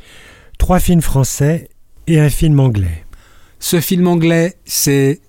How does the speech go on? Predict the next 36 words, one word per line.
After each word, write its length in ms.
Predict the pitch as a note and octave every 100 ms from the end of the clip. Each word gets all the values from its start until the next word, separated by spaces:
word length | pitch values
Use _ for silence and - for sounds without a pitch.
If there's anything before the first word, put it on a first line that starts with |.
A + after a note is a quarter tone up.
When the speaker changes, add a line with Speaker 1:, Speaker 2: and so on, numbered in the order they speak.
| -
Speaker 2:
Seule 560 | - G3+ G#3+ A#3 A#3 - - - - -
la 120 | D3+
Terre. 640 | E3 A#2+ G2 F2+ F2 - - - -
Speaker 1:
Réalisé 500 | A2+ F#3 F#3+ F3 G#3+
par 200 | D3+ G#2+
Francis 580 | - D3+ - C#3+ - A#2
Lee, 280 | C3 F#3 _ _ _ _ _ _ -
ce 180 | - E3
film 320 | - G#3+ G3+
sorti 420 | - D3 - D#3
en 80 | C3
deux 140 | B2+
mille 180 | D3 C#3+
dix-sept 600 | B2+ A#2+ - D#3+ - - - -
raconte 420 | A#2 C#3+ F3+ F3
l'histoire 460 | E3+ D3 - F#3 D#3
de 80 | A#2
Johnny, 520 | G#2+ C#3 B2 D#3+ C3 A#2+ _ _ _ _ -
qui 80 |
travaille 420 | B2 B2+ B2+ C#3+ C3
du 140 | A2
matin 300 | A#2+ C3 D3
au 100 | A#2+
soir 260 | - C#3+ C3+
dans 120 | A#2
la 120 | A#2
ferme 300 | G2+ C#3+ C3+
de 80 | A#2
ses 160 | G#2 B2
parents, 400 | A#2 G2 G#2 B2+ _ _ - - - - - -
perdu 400 | D3 D3 C#3 F3+
dans 100 | C#3+
le 80 | B2+
brouillard 540 | A2 A2 B2+ C#3 C#3+
du 100 | B2
Yorkshire. 800 | A2+ A#2 - - G#2 F2 E2 D#2